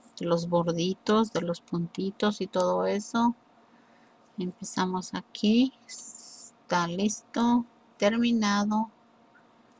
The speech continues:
Terminados. Terminados.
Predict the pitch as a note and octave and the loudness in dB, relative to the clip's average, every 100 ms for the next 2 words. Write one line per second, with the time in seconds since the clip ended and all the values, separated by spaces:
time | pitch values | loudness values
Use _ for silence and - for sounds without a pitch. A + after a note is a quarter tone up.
0 | _ _ _ - F#3 F#3+ G3+ A3 A3+ G3 | _ _ _ -4 0 2 2 2 4 4
1 | G3 F#3+ G3 G3 - - - _ _ _ | 2 0 -4 -6 -10 -18 -20 _ _ _
2 | _ _ _ _ _ _ _ _ _ _ | _ _ _ _ _ _ _ _ _ _
3 | _ - - - F3 F#3 G3+ G#3+ A3 G3 | _ -20 -10 0 2 4 4 4 4 2
4 | F3 F3 F3 F3+ - - - | 2 -2 -4 -10 -14 -20 -20